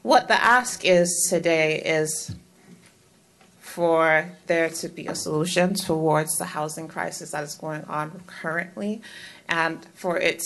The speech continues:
to affect our teachers, our security guards, and those who are in the working class, so that they, we are not stuck with people who are not qualified to teach our kids,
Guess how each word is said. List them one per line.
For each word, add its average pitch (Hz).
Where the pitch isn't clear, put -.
to 175
affect 156
our 170
teachers, 180
our 180
security 165
guards, 160
and 151
those 147
who 165
are 151
in -
the 151
working 175
class, 170
so 165
that -
they, 156
we 160
are 160
not 151
stuck 151
with 156
people 185
who 165
are 160
not 196
qualified 156
to 143
teach -
our -
kids, 165